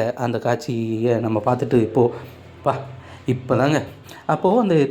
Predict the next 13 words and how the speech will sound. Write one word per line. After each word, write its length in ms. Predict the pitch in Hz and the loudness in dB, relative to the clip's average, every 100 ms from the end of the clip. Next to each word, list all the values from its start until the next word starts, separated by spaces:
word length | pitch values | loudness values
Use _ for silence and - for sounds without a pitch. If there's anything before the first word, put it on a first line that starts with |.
| - | -2
தேயிலையை 540 | 240 302 302 226 180 196 160 | 2 4 4 4 4 2 2
எடுத்திருப்பாங்கன்னு 680 | 220 320 247 170 156 151 | 0 2 2 2 0 0
நினைக்கிறேன், 300 | 120 113 120 - | -2 -4 -10 -6
அதனால 420 | 131 156 185 165 | -2 2 4 4
தான் 180 | 175 160 120 113 - - | 4 4 2 -2 -10 -4
அது 180 | 131 120 | 0 0
காஞ்ச 300 | 143 147 151 | 0 0 2
மாதிரி 200 | 143 139 | 2 0
தெரிஞ்சிருக்கு. 540 | 131 120 113 107 185 165 | -2 -4 -6 -2 -2 0
ஆனா 160 | 165 | 0
இது 200 | 170 165 | 0 2
இன்னும் 240 | 175 202 165 | 2 2 2
எடுக்காததுனால 640 | 180 196 170 143 131 143 | 2 2 2 2 2 4